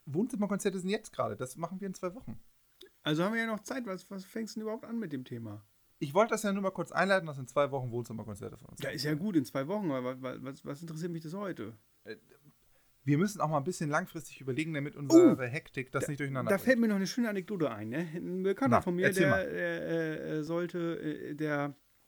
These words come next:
Speaker 2: ist jahrelang, hat er auf der ganzen Welt irgendwie Hotels und so, äh, gegründet oder halt, äh,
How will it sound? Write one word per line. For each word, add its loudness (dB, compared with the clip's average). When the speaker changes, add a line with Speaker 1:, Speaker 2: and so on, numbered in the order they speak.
Speaker 2:
ist -6
jahrelang, 6
hat 0
er 2
auf -4
der -4
ganzen -4
Welt 0
irgendwie 2
Hotels 0
und -8
so, -6
äh, -6
gegründet 6
oder 0
halt, -2
äh, -6